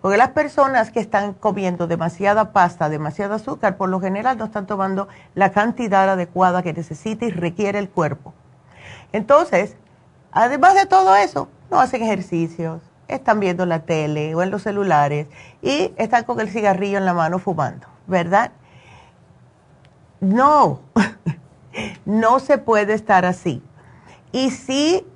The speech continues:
los quiero sacudir porque todo lo que está padeciendo, las enfermedades modernas de hoy en día,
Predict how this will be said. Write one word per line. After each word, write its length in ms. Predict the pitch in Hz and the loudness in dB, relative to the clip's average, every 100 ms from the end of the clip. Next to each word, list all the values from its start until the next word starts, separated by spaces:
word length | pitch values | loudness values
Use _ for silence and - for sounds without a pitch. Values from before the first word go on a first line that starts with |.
| - | -8
los 340 | 208 220 220 | -2 0 0
quiero 320 | 220 226 254 | 0 0 2
sacudir 680 | 262 247 240 208 202 208 269 | 0 -2 0 -2 -2 -2 -6
porque 640 | - 220 220 220 285 330 - _ _ - | -2 2 2 0 -2 -2 -8 _ _ 0
todo 520 | 269 285 330 339 349 | 4 6 6 4 0
lo 200 | - 233 | 0 -2
que 80 | 233 | 0
está 440 | 226 - 226 240 - | -4 2 4 4 4
padeciendo, 760 | 240 214 196 226 190 151 143 | 2 2 -2 -2 -2 0 -2
las 260 | 165 208 - - - - _ - | 2 2 0 -20 -20 -20 _ 2
enfermedades 1300 | 285 302 302 302 285 254 277 277 285 269 233 180 - | 6 6 6 4 4 4 4 8 8 8 4 2 -2
modernas 840 | 226 220 247 254 190 160 147 - | -2 2 4 4 2 -4 -6 -4
de 100 | 170 | 0
hoy 200 | 214 262 | 0 2
en 140 | 320 320 | -2 0
día, 420 | 349 180 170 | 0 2 0